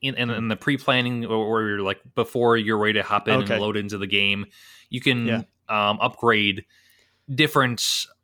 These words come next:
Speaker 1: different weapons, and it, it, it's, it's not that big of a serious upgrade. It's, so it's, it's far more, like, incremental. It's just like, "Okay, this gets,
Speaker 2: I
Speaker 1: like,
Speaker 2: see.
Speaker 1: one more, one more point a-, a-, assigned to it out of, out of, out of, like, the ten points
Speaker 2: Okay.
Speaker 1: that, like, it,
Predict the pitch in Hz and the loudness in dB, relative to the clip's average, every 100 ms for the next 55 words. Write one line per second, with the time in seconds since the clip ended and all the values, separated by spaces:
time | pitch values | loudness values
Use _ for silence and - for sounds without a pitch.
0 | _ 123 131 120 110 113 113 107 101 117 | _ -6 -2 0 2 2 2 -2 -4 -4
1 | 117 123 131 131 - 170 233 202 - 147 | -4 -4 -4 -4 -4 0 2 2 0 -2
2 | - 143 - 107 98 - 156 147 139 131 | 0 -2 -2 -4 -2 -2 2 2 2 0
3 | - 139 127 127 117 - 131 123 120 113 | 0 2 4 2 0 -2 -6 -6 -6 -8
4 | 107 - 123 117 104 - - 117 - 107 | -8 -4 -2 0 0 -2 -8 -8 -4 -2
5 | 113 113 107 - 101 117 208 151 139 123 | 0 2 0 -4 -6 0 2 4 2 0
6 | - 123 - 104 104 117 123 117 120 127 | -4 -6 -2 -2 -2 -4 0 2 2 0
7 | 123 113 - 117 110 110 - 117 113 - | -2 -4 -4 -4 -4 -8 -6 -6 -4 0
8 | 110 110 - 110 107 104 - - _ _ | 0 0 -4 -2 -2 -4 -10 -16 _ _
9 | _ _ _ - 110 113 101 104 - - | _ _ _ -4 0 2 4 2 0 -2
10 | 95 95 98 92 95 92 95 90 87 90 | -2 0 0 0 -2 -4 -6 -8 -8 -10
11 | - _ _ _ _ _ - 117 101 92 | -14 _ _ _ _ _ -8 -6 -6 -8
12 | 82 - _ _ _ _ _ _ 120 107 | -14 -18 _ _ _ _ _ _ 0 0
13 | - 101 95 92 92 | 0 -2 0 0 -2